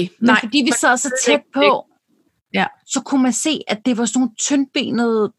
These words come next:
Speaker 1: studentermedhjælpere, der rendte rundt inde i de der kostymer, og det var det eneste, man kunne se. Og
Speaker 2: Mm.
Speaker 1: alle børnene begyndte at sige det. Altså, du ved, prøv at se, der, der er en med strømpebukser, der er inde i den der. Jo, det var lidt ærgerligt, fordi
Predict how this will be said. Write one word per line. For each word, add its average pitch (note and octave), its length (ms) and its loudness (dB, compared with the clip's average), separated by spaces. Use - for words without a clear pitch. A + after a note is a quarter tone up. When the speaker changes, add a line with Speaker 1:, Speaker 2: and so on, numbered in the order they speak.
Speaker 1:
studentermedhjælpere, A#3 1120 -2
der G#3 180 -2
rendte G#3+ 180 -2
rundt - 260 -4
inde A#3+ 140 2
i A#3+ 40 -2
de A#3 140 -4
der G#3+ 100 -2
kostymer, A3+ 480 -4
og A#3+ 180 -4
det C4+ 120 0
var C#4 60 -2
det C#4+ 200 -4
eneste, C#4+ 600 2
man G#3+ 120 -2
kunne G3 100 -2
se. F#3 280 -2
Og D#3 100 4
Speaker 2:
Mm. - 60 -20
Speaker 1:
alle C#4 340 4
børnene A#3 340 0
begyndte B3 420 -2
at B3 60 -2
sige B3+ 440 -2
det. C4 200 -2
Altså, G#3 240 -2
du G#3 160 -4
ved, F#3+ 220 0
prøv D#4+ 180 4
at E4 80 2
se, - 120 -2
der, C#4 360 2
der C#4+ 60 0
er C#4+ 100 0
en C#4+ 220 -4
med D4 80 -8
strømpebukser, C4 800 -4
der B3+ 100 -2
er B3+ 100 2
inde B3 440 -2
i - 140 -8
den A3+ 200 -4
der. A#3+ 160 -4
Jo, G3+ 100 0
det A#3 140 -2
var C4+ 60 2
lidt B3 180 -2
ærgerligt, F3 360 -2
fordi F3+ 320 -6